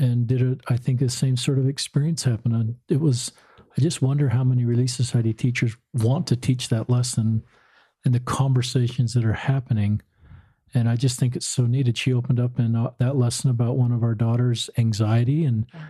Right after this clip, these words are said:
Speaker 1: I think as a teacher, sometimes having, being, this is back to fear versus maybe love or just fear versus vulnerability, is sometimes, like Elder Holland did in his broken vessel talk,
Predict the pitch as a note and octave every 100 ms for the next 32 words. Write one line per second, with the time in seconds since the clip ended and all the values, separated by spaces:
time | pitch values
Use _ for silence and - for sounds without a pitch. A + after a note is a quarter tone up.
0 | - _ _ - B2 D3+ C3+ B2 A#2+ -
1 | D#3 - D#3 - C#3+ C3 D3+ C3+ B2 -
2 | B2 D#3+ F3 C3 B2+ B2 B2 B2 C3+ A#2
3 | B2 B2 A#2+ - C3 A2+ A2 - A2 A#2
4 | A#2 A2 A2 A#2+ A#2 A2 A2+ - B2 B2+
5 | A2+ G#2+ A2 G2 A#2 G#2+ G2 A#2 C3 G2+
6 | G#2 - _ - - _ _ B2+ A2+ -
7 | E3+ F3+ D#3 D3 B2 - B2+ A#2+ C3 A#2
8 | - C3+ B2+ A2+ A#2 A#2 A2 A2 A#2+ A#2
9 | A2+ A#2+ B2 D3 G#2+ G#2 G2+ D3